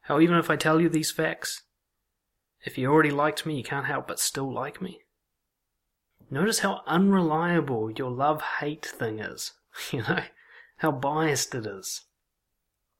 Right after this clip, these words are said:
It's not the person or the group that you hate, it's the story in your head. If you've told yourself a good story about people, you can't help but like them. If you tell yourself a bad story about people,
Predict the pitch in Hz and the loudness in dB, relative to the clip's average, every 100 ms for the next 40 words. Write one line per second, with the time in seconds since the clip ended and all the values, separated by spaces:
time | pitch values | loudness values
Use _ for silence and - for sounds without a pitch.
0 | _ _ _ _ _ _ _ _ - 160 | _ _ _ _ _ _ _ _ -6 -2
1 | 185 185 196 - 175 175 170 185 175 165 | -2 -2 -6 0 2 2 0 -2 0 0
2 | 156 135 165 165 165 151 147 139 156 151 | 0 2 6 6 4 -8 -4 -4 -2 -4
3 | - 147 - - - - - 175 196 196 | -8 -8 -8 -4 -2 -2 -2 0 2 4
4 | 180 156 139 113 - - 185 151 95 - | 4 2 -2 -4 -6 -4 0 0 -2 -14
5 | - _ _ _ _ _ _ _ _ _ | -20 _ _ _ _ _ _ _ _ _
6 | _ _ _ _ _ _ _ _ _ _ | _ _ _ _ _ _ _ _ _ _
7 | - 117 180 196 190 - 185 165 131 185 | -14 -2 0 2 0 0 -2 -2 -2 -2
8 | 180 - 180 180 175 170 160 - 165 - | -2 0 2 2 2 0 -2 -2 -2 0
9 | 151 110 - 160 151 147 - 127 123 131 | -2 -2 -6 -4 -4 -6 -6 -4 -2 -2
10 | - 127 120 117 - 165 160 160 139 123 | -2 -6 -6 -8 -4 -2 -2 -4 -6 -6
11 | - 151 151 - 160 143 123 117 131 123 | -4 -4 -4 -2 0 0 -2 -2 -8 -4
12 | 131 | -2